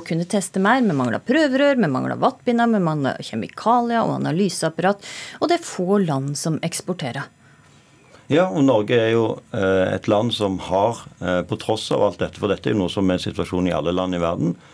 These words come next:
Speaker 2: eh, er blant de landene som sannsynligvis har testet størst andel av befolkningen. Så vi var forut i en sånn tenkning,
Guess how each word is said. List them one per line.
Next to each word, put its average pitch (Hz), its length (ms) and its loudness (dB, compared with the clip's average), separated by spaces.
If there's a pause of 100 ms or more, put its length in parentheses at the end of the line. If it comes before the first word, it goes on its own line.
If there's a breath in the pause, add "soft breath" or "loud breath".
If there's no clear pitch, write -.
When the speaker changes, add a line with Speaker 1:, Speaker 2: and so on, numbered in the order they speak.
(260 loud breath)
Speaker 2:
eh, 98 280 0
er 98 60 -2
blant 90 260 -4
de 92 120 0
landene 87 560 -2
som 95 200 -4
sannsynligvis 90 640 -4
har 90 100 -6
testet - 440 -4
størst - 320 -6
andel 80 280 -2
av 87 100 -4
befolkningen. 85 500 -6
Så 98 160 0
vi 104 80 2
var 104 240 0 (320 loud breath)
forut 101 680 -4
i 104 100 -2
en 95 100 0
sånn 92 200 -4
tenkning, 123 500 -4